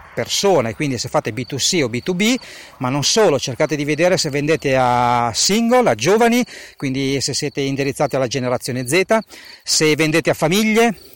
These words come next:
se quello che vendete alle famiglie riguarda, eh, magari i bambini, oppure se vendete a liberi professionisti o se vendete a imprese, quindi se fate B due B.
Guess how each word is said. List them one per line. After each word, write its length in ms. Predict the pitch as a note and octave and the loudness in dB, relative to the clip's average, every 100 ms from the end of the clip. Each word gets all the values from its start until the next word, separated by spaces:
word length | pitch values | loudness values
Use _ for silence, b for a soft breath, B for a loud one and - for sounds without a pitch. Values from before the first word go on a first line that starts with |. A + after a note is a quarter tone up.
| - | -14
se 360 | - - E3 E3+ | -4 0 2 2
quello 240 | E3+ D#3+ | 2 2
che 100 | E3 | 0
vendete 320 | D3+ D3+ D#3+ | 0 0 0
alle 140 | D#3 D3+ | 0 0
famiglie 400 | D#3 D#3 D#3+ D#3+ | -2 -2 0 0
riguarda, 760 | D3 C3 D3+ D#3 C#3 D3 D3 B B B | 0 2 2 2 2 2 2 B B B
eh, 180 | C#3+ C3+ | -4 -2
magari 320 | C3 C3 D3+ | 0 2 2
i 40 | D3+ | 2
bambini, 600 | C#3+ C#3+ F3 G3+ G#3+ A#3 B B | 0 0 -2 0 0 -2 B B
oppure 300 | - A#2 A#3 | -10 -2 0
se 140 | C#4+ G3 | 2 2
vendete 320 | D3 C3 B2 | 0 -2 -2
a 20 | |
liberi 280 | B2+ B2 C3 | -2 -2 -4
professionisti 800 | - C#3 E3 A#3 G#3 G3 - B3+ - | -6 -6 -2 0 0 0 -2 -4 -2
o 240 | D#3+ G#3 - | 0 2 0
se 140 | - | -2
vendete 320 | D3+ C#3 A#2+ | -2 -2 -2
a 20 | |
imprese, 480 | G3 G#3+ B2+ C3 F3+ | -2 -2 -2 -2 -2
quindi 220 | - A#2+ | -4 -6
se 120 | B2+ F3 | -6 -4
fate 360 | A#2 G#2 C#3+ | -6 -4 -6
B 220 | E3+ D3 | -6 -10
due 120 | D3 E3 | -8 -6
B. 140 | A2 | -6